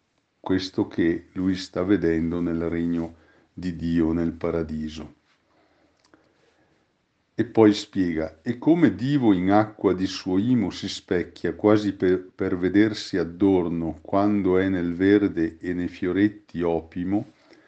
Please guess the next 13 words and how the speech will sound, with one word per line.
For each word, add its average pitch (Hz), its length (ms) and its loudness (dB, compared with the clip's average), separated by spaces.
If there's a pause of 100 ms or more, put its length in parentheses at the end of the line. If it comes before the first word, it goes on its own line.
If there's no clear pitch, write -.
(180)
sì, - 360 2
soprastando 123 920 2
al 98 80 4
lume 120 340 2
intorno 95 520 0
intorno, 123 580 2
vidi 123 280 -2
specchiarsi 110 920 -4
in 90 120 -4
più 127 180 -4
di 101 160 -6
mille 107 360 2
soglie 104 720 0